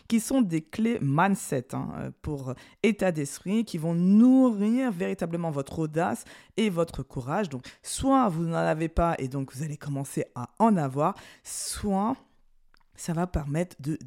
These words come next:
décupler, comme moi, euh, mon audace et surtout mon courage. Donc l'audace, c'est le fait de créer et de saisir des opportunités. Et surtout,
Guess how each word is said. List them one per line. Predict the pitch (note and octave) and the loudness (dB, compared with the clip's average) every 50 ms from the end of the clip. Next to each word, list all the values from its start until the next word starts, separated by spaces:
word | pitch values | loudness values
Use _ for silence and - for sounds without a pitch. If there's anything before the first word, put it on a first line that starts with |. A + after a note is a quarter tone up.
| - _ | -16 _
décupler, | - G#3 G#3+ G3 - - - E3 C#3+ - - E3+ E3 | -2 -2 -2 -2 -2 -6 -6 -6 -4 -4 -2 -2 -2
comme | F3+ _ - G3+ F3+ E3+ E3+ | -2 _ 2 2 4 4 2
moi, | D#3 D3 C#3+ C#3 D3 D#3 _ - - - - - - | 0 0 0 -2 -2 -4 _ -14 -20 -20 -16 -8 -6
euh, | B2+ B2+ B2+ B2+ | -4 -2 -2 -2
mon | B2+ C#3+ E3+ F#3 F#3+ F3+ | 0 2 4 4 4 4
audace | E3+ D3 C3 C3+ B2+ C3 C3+ D#3+ - - - C#3 A#2 - _ _ - - | 2 0 -2 -2 -2 0 0 -2 -4 -4 -6 -6 -8 -8 _ _ 0 2
et | F#3+ G3 - - | 2 2 2 -2
surtout | - - - C#3+ - - - - F3+ | -8 -8 -8 -8 -8 -8 -6 -4 -2
mon | D#3+ C#3+ C3+ | -2 -2 -2
courage. | - - B2+ A#2 F#2 - - - - - - - - | -4 -6 -8 -6 -8 -12 -12 -18 -20 -20 -20 -10 -8
Donc | D3 D#3 G#3 | -8 -2 -2
l'audace, | A#3+ A#3 - - D#4+ - - | -2 0 0 0 -2 -2 -4
c'est | - G#3 A#3 B3+ C4 B3 | -4 -2 -2 -2 -2 -2
le | G3+ D#3+ C#3+ | -2 -4 -4
fait | - - G#3 G#3 E3 | -4 -4 -4 -4 -4
de | C#3+ | -6
créer | C3 - - - - F#3 F3 F3+ F#3 G3 G#3 G#3+ A3 G#3+ | -8 -8 -8 -8 -6 -4 -2 -2 0 0 0 0 0 0
et | F3 | 0
de | C#3 C3+ | -2 -4
saisir | - - - D#3+ D#3 E3 F3+ F3+ D#3+ | -6 -6 -8 -8 -6 -4 -4 -4 -4
des | C3+ A#2+ A#2+ B2+ | -6 -8 -8 -10
opportunités. | A#2+ - B2 - - - B2+ A#2+ A#2+ _ - F#3+ A3 A#3+ - - - - - - _ _ - | -10 -10 -12 -12 -12 -10 -10 -10 -8 _ -4 -2 -2 -2 -4 -8 -20 -20 -20 -20 _ _ -2
Et | G3+ G#3+ | -2 -2
surtout, | F#3+ - - - C#4 D4 C#4 - _ - - A3 G3+ G#3 A#3+ | -2 -2 -4 -4 -4 -4 -4 -6 _ -4 -2 -2 -2 -2 -4